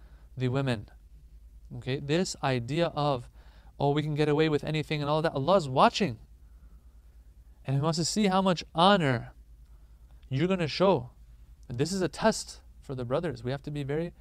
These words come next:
very careful when it comes to this matter. So let's go to pages thirty-seven and thirty-eight. We already did thirty-seven. We covered that verse. But now I'm gonna take out bits and pieces from thirty-seven and thirty-eight because there's a big lesson for us in these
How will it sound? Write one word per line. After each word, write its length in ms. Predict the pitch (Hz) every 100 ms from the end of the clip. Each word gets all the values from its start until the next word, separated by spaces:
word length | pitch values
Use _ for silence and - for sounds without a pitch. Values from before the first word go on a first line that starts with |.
| - - 131
very 240 | 156 156
careful 320 | - 170 160
when 100 | 135
it 80 | 123
comes 160 | 127 120
to 40 |
this 160 | 120 -
matter. 200 | 120 113
So 280 | - 175 - - - - - - - - - 147
let's 240 | 160 -
go 100 | 226
to 80 | 202
pages 400 | 190 185 185 - - - - -
thirty-seven 440 | 175 170 180 170
and 120 | 139 -
thirty-eight. 640 | 147 139 143 127 - - -
We 160 | 131 139
already 160 | 160
did 240 | 160 185 165
thirty-seven. 600 | 143 127 160 139 123 151
We 120 | 139 127
covered 300 | 147 143 127
that 160 | 120
verse. 340 | 120 117 - - - - - - - 135
But 100 | 139
now 320 | 175 190 185 -
I'm 100 | 135
gonna 180 | 147 135
take 240 | 170 165
out 280 | 156 165 175 - - - -
bits 240 | 180 - 170
and 100 | 143
pieces 240 | 160 147
from 160 | 143 131
thirty-seven 400 | 160 170 170 151
and 100 | 135
thirty-eight 400 | 151 151 175 - - - -
because 180 | - 143
there's 140 | 139
a 40 | 127
big 220 | 147 165
lesson 380 | 135 147 - 131
for 200 | 127 123
us 160 | 113 -
in 240 | 127 123
these 260 | 127 127